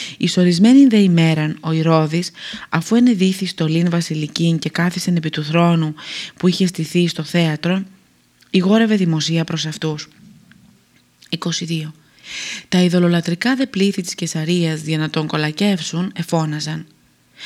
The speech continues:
Αυτή είναι φωνή Θεού και όχι φωνή ανθρώπου. Είκοσι τρία. Την ιδίαν όμως στιγμήν, άγγελος Κυρίου τον επάταξε δια απεσίας νόσου, επειδή δεν έδωκε την οφειλωμένην δόξαν εις τον Θεόν,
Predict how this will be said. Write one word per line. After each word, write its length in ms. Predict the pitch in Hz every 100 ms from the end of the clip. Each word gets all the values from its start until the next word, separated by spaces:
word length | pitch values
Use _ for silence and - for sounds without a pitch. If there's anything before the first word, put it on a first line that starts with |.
| - - -
Αυτή 300 | 160 - 185
είναι 160 | 180
φωνή 320 | 170 170 180
Θεού 380 | 175 170 175 175
και 100 | 180
όχι 160 | 208 220
φωνή 340 | - 202 170
ανθρώπου. 680 | 156 151 160 147 143 147 143 _ _ _ _ _ _ _ -
Είκοσι 380 | 170 165 156
τρία. 360 | - 160 147 156 _ _ - - - - -
Την 140 | - 190
ιδίαν 340 | 190 262 269
όμως 260 | 226 202 185
στιγμήν, 520 | 175 156 156 151 151 -
άγγελος 460 | 185 190 220 220
Κυρίου 380 | - 165 170 180
τον 140 | 175 160
επάταξε 720 | 156 180 196 185 - - 156
δια 180 | 156
απεσίας 500 | 151 151 - 185 175
νόσου, 580 | 156 170 170 160 - 151 - - - - - -
επειδή 360 | - 175 175 180
δεν 160 | 185 220
έδωκε 400 | 233 175 160 160
την 140 | 160
οφειλωμένην 640 | 156 156 156 156 160 156
δόξαν 420 | 156 160 156 160 151
εις 100 | 147
τον 180 | 151
Θεόν, 420 | 143 147 165 208